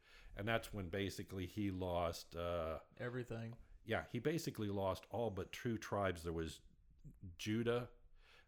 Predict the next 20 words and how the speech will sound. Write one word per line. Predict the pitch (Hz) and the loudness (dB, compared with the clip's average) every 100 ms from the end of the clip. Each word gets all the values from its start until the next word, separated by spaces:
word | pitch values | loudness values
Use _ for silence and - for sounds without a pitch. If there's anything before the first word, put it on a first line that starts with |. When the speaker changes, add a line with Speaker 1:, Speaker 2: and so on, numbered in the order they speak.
| - | -4
Speaker 1:
there | 95 | 0
was | 92 - | 0 -2
the | - | -4
tribe | - 101 87 | 0 2 2
of | 82 | 0
Benjamin, | 87 104 110 120 113 113 110 _ _ _ - - - - | 2 2 2 0 0 -2 -6 _ _ _ -20 -20 -20 -10
and | 98 95 95 87 | -2 0 2 2
then, | 113 104 | 2 0
of | |
course, | - 110 101 | 0 0 0
the | - 98 | 0 2
Levites. | 110 113 92 71 - - - - - | 4 4 4 0 -4 -12 -14 -16 -8
Speaker 2:
Yeah. | 131 110 117 - - - | -2 -2 -2 -8 -14 -12
Speaker 1:
Because | 90 - 92 87 80 - - _ _ _ _ _ - | -8 -2 0 0 -2 -6 -10 _ _ _ _ _ -6
when | 98 | -2
the | 90 101 | 2 4
others | 95 85 | 4 2
separated, | 101 - 98 92 80 | 0 0 2 2 2
they | 90 | -2
started | - 101 90 82 | -2 2 4 2